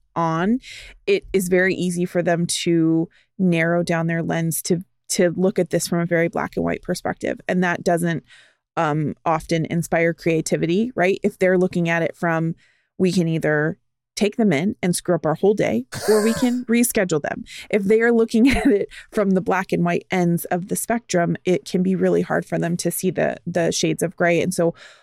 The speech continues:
Speaker 1: when I am doing this kind of, um, exercise with the team, I'll often just lay out the, the ends of, the opposite ends of the spectrum for them and say,
Speaker 2: Mm.
Speaker 1: "Okay, I can see option A is that we could take them in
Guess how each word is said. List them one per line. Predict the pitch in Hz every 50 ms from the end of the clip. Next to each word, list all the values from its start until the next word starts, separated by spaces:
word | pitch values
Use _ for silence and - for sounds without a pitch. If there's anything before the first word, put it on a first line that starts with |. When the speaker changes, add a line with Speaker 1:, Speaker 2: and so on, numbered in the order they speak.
| _ _
Speaker 1:
when | - 185 175 175
I | 175 175 175 180 180 - -
am | 180 175 170
doing | 165 170 170 170 165 165
this | 160 160 165 - - -
kind | - - - 160 160 160 160
of, | 160 165 165 - - - _ -
um, | 170 165 156 160 - 147 - - -
exercise | 190 - - 170 165 - 165 165 165 -
with | 170 165
the | - 165
team, | - - 170 160 - -
I'll | 180 175 - -
often | 165 160 165 - - 165 170 170 170 - _ - _ _ _ -
just | - 196 190 -
lay | 165 160 156 156 165 165
out | 147 180 196 - - _ _ _ _ -
the, | 175 170 160 185 165 - _ _ _ -
the | 190 170 -
ends | - 175 175 170 160
of, | 156 156 - _ _ -
the | 175 120
opposite | 165 185 - - - 185 - -
ends | 175 170 175
of | 165 -
the | -
spectrum | - - 165 - - - - 180
for | 180
them | - 90 107
and | 90 -
say, | 127 123 -
Speaker 2:
Mm. | 101 -
Speaker 1:
"Okay, | - - - - - - - - _ _ _ _ _ _ -
I | - 190 196 214 226
can | - - 233 247
see | 233 - 175 156 151 156 - - _ _ _ _ _ _ _ _ _ -
option | - 165 175 - - 269 202
A | 135 185 247 _ _ _ _ _ _ _ _ -
is | 202 170
that | 165 156 123
we | 190 156
could | - - 190
take | - 208 208 -
them | 254 277
in | 320 247 -